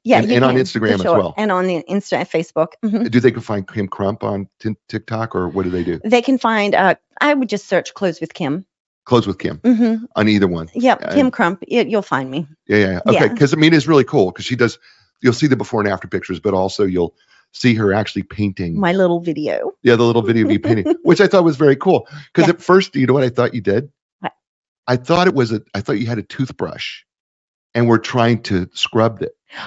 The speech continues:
Speaker 1: Oh, I see.
Speaker 2: And then I,
Speaker 1: I
Speaker 2: and then I
Speaker 1: see.
Speaker 2: went and looked at it again, and I'm like,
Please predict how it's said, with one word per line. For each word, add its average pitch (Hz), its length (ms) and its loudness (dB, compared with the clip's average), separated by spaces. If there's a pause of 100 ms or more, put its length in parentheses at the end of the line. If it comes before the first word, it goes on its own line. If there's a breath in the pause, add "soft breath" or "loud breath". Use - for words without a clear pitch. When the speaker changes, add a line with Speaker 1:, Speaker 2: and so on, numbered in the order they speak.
(120 loud breath)
Speaker 1:
Oh, 254 1120 2
I 185 120 -6
see. 147 180 -6
Speaker 2:
And 120 140 4
then 139 160 4
I, 123 140 2
Speaker 1:
I 110 140 2
Speaker 2:
and 117 160 -2
then 135 200 2
I 143 60 2
Speaker 1:
see. 135 40 2
Speaker 2:
went 123 200 0
and 110 100 -4
looked 113 180 -4
at 110 80 0
it 104 80 -2
again, 123 280 -2
and 107 60 -2
I'm 98 80 -2
like, 98 240 -6